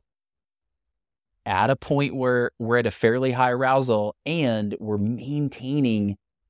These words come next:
a very relaxed root muscle through that entire thing.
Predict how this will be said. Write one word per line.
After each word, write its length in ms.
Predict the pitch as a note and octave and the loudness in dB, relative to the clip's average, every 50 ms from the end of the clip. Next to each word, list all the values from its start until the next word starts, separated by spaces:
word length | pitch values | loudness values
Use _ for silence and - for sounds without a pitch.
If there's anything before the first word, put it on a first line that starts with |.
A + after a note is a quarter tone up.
| - - | -10 -8
a 80 | G#2 | -6
very 500 | G2 F#2 F#2 F#2+ G#2+ G#2+ A#2 B2 B2+ A#2+ | -4 -4 0 2 4 4 4 2 2 -2
relaxed 520 | A#2 A2+ A2 G#2+ G#2 G2+ G2+ - - - - | -2 -2 -2 -2 -2 -2 -4 -6 -8 -8 -8
root 280 | F#2 G2 G2+ G#2+ G2+ | -4 -2 0 0 0
muscle 380 | G2+ G2 G2 - - G2+ F#2+ F#2+ | -2 -4 -6 -6 -6 -6 -8 -8
through 340 | - - - - G2+ G2 F#2+ | -10 -10 -4 -2 0 0 0
that 180 | F#2 F#2 F#2 | 0 -2 -4
entire 400 | F2+ F2 - - F2+ F2+ F2 E2+ | -6 -8 -8 -6 -8 -8 -8 -8
thing. 220 | - - - - | -12 -14 -16 -16